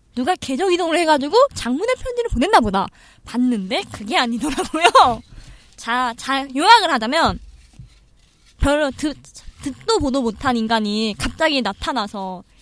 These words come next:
H모님의 허리를 껴안고 H모님과 사진을 찍고 그 급도 안 되는 것 같은데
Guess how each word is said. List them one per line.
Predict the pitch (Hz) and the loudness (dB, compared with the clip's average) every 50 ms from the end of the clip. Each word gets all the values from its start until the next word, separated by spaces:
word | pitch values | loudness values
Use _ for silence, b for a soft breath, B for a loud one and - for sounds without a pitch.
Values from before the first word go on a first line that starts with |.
| b b b b _ _ _ _ _ _ _ _ - | b b b b _ _ _ _ _ _ _ _ -6
H모님의 | - 302 359 359 - - 381 349 330 302 294 285 277 277 | -4 -4 -4 -4 -6 -8 -6 -6 -6 -6 -4 -2 -2 -2
허리를 | 277 - 453 440 440 403 359 359 | 0 2 2 2 2 0 -2 -4
껴안고 | - - 415 381 349 294 262 - 226 240 233 233 220 202 185 208 _ _ _ _ _ _ _ _ _ - | 0 4 4 6 6 4 2 0 0 0 2 2 0 -2 -4 -8 _ _ _ _ _ _ _ _ _ -12
H모님과 | - 247 311 339 349 - - 415 381 359 349 330 330 311 302 302 | -8 -6 -6 -6 -8 -8 -8 -6 -6 -6 -6 -8 -8 -8 -8 -6
사진을 | 320 - 480 480 440 440 392 370 349 294 | -2 2 0 2 2 0 -4 -6 -6 -6
찍고 | - 349 330 - - 277 254 226 - | -8 -10 -10 -8 -4 -4 -4 -4 -4
그 | - 320 285 | -6 -8 -8
급도 | - - 480 508 - - - 523 | -4 -2 -2 -2 -2 0 2 4
안 | 302 269 247 254 | 4 4 4 2
되는 | 302 311 294 285 | 2 2 2 2
것 | 269 262 | 2 2
같은데 | 240 220 226 - 285 277 254 233 226 226 240 247 233 208 180 170 | 2 2 0 0 0 0 2 2 4 4 4 4 4 2 0 -2